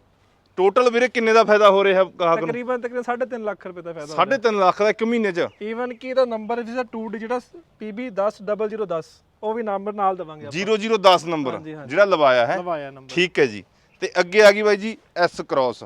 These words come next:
Speaker 2: S Cross ਹੈ ਸਰ ਦੋ ਹਜ਼ਾਰ ਸੋਲਾਂ Jetta ਮਾਡਲ, ਲੱਖ ਚੱਲੀ ਆ।
Speaker 1: ਠੀਕ ਹੈ।
Speaker 2: ਇਹ ਕਾਰ ਆਪਾਂ ਦੇ ਦਾਂਗੇ ਸਿਰਫ ਤੇ ਸਿਰਫ ਸਵਾ ਚਾਰ ਲੱਖ ਰੁਪਏ ਦੀ ਡੀਜ਼ਲ ਦੇ ਵਿੱਚ।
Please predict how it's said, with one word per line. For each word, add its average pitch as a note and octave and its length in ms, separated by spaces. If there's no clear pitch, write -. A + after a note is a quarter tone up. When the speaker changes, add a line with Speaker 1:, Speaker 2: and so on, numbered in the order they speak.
Speaker 2:
S G3+ 200
Cross A#3+ 220
ਹੈ B3 60
ਸਰ B3+ 100
ਦੋ G3+ 320
ਹਜ਼ਾਰ A3+ 180
ਸੋਲਾਂ A3 360
Jetta F#3+ 300
ਮਾਡਲ, G#3 360
ਲੱਖ G3 260
ਚੱਲੀ F#3 400
ਆ। A3+ 260
Speaker 1:
ਠੀਕ - 220
ਹੈ। F#3+ 100
Speaker 2:
ਇਹ G3+ 60
ਕਾਰ G3+ 260
ਆਪਾਂ A3+ 200
ਦੇ G#3 80
ਦਾਂਗੇ A3+ 220
ਸਿਰਫ A3+ 240
ਤੇ A3 120
ਸਿਰਫ A#3 240
ਸਵਾ A#3 220
ਚਾਰ G3+ 220
ਲੱਖ E3+ 260
ਰੁਪਏ D3+ 200
ਦੀ F#3 80
ਡੀਜ਼ਲ G#3 360
ਦੇ F3+ 80
ਵਿੱਚ। C3+ 180